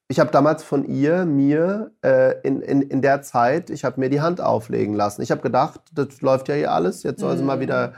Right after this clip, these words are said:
Speaker 1: ihre Magu-,
Speaker 2: Schon wieder.
Speaker 1: ihre Magie tun und jetzt, dann wird's halt noch größer,
Speaker 2: Mhm.
Speaker 1: ne? Dann, ähm, und dann sitze ich bei ihr auf dieser Couch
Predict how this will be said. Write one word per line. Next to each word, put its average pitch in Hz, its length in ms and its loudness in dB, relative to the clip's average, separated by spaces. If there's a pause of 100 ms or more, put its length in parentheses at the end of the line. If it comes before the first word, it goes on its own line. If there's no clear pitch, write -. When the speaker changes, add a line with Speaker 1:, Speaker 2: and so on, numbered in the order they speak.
(360)
Speaker 1:
ihre 139 180 4
Magu-, 135 340 6
Speaker 2:
Schon 143 40 4
wieder. 170 460 0
Speaker 1:
ihre 151 180 4
Magie 139 400 2
tun 190 300 4
und 185 160 2
jetzt, - 460 -6
dann 156 200 4
wird's 170 160 2
halt 170 120 4
noch 185 200 2
größer, 117 480 0
Speaker 2:
Mhm. 135 120 -10
Speaker 1:
ne? 190 200 -2
Dann, 147 440 0
ähm, 123 440 0 (580)
und 127 100 -2
dann 131 120 4
sitze 160 220 -2
ich - 80 -8
bei - 100 2
ihr - 160 4
auf 147 100 -2
dieser 135 260 -2
Couch - 800 -2